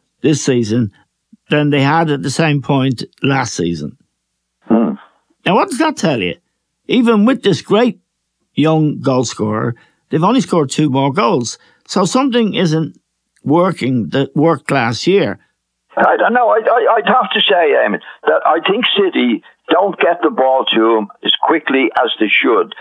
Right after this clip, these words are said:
Speaker 1: Right.
Speaker 2: When they get the ball in the middle of the field, they're playing
Speaker 1: Yes.
Speaker 2: it sideways, they're playing sideways and sideways. And you see him, he's making runs.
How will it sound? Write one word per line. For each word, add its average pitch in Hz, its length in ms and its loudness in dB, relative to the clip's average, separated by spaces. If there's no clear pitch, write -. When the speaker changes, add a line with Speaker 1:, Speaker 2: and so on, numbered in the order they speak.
Speaker 1:
Right. 147 280 2
Speaker 2:
When 208 100 0
they 185 40 -2
get 190 160 0
the 170 80 2
ball 139 320 2
in 117 80 -2
the 113 80 2
middle 120 240 2
of 101 60 -2
the 107 160 0
field, 98 280 2
they're - 80 0
playing 101 240 0
Speaker 1:
Yes. 87 100 -4
Speaker 2:
it - 60 -2
sideways, 127 460 2
they're - 100 0
playing 101 320 0
sideways 92 340 0
and 85 160 -6
sideways. 90 380 0
And 214 100 0
you 220 120 0
see 262 240 2
him, 160 120 0
he's 233 180 0
making 175 340 0
runs. 196 440 0